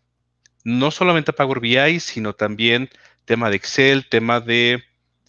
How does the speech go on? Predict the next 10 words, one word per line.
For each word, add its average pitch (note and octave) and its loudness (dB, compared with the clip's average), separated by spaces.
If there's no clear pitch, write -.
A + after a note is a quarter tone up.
tema A#2 0
de A2 2
bases G#2+ 0
de G2+ 0
datos, A#2+ -2
que G#2+ -2
es - -8
importante G#2 -12
entenderlo. G#2 -6
Y E3 4